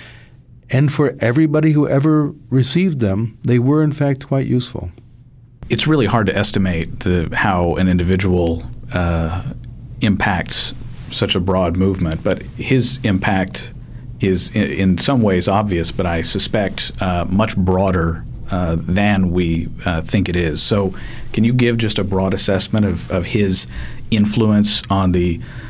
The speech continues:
Speaker 2: uh, modern libertarian movement?
Speaker 1: In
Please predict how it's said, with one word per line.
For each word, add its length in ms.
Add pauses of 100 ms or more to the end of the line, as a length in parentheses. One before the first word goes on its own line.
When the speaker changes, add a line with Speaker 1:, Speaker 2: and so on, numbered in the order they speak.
(140)
Speaker 2:
uh, 140
modern 520
libertarian 520
movement? 340 (400)
Speaker 1:
In 460